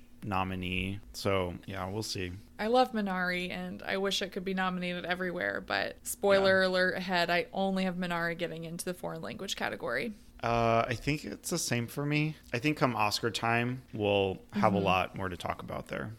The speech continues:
Speaker 2: Definitely.
Speaker 1: So moving on to supporting actor, I think this is also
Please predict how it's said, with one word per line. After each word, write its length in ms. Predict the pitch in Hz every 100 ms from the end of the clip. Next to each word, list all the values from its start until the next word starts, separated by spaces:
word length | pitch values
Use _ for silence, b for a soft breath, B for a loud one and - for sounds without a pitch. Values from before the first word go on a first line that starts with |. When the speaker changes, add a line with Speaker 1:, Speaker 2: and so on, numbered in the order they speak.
| -
Speaker 2:
Definitely. 540 | 170 - - 120 233 -
Speaker 1:
So 120 | -
moving 300 | 120 127 135
on 160 | 139 135
to 300 | 147 135 131
supporting 480 | 117 - 135 127 135
actor, 640 | 110 95 - 101 110 143 -
I 60 | 117
think 240 | 117 123
this 180 | 120 113
is 140 | 120
also 880 | - - 107 - 113 104 107 107 104